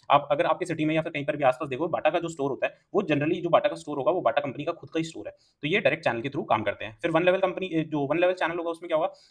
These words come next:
कंपनी या जो मैन्युफैक्चरर होगा, वो पहले retailer को सामान भेजेगा और retailer से कंज्यूमर को बेचा जाएगा, जैसे चाहे cars हो, bikes हो, एटसेटरा।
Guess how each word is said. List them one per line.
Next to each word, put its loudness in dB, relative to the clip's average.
कंपनी 0
या 2
जो -4
मैन्युफैक्चरर 0
होगा, 4
वो 0
पहले 0
retailer 0
को -4
सामान 0
भेजेगा -4
और 8
retailer 4
से -2
कंज्यूमर 2
को -4
बेचा -2
जाएगा, -6
जैसे -4
चाहे 0
cars 6
हो, -6
bikes 0
हो, -2
एटसेटरा। -6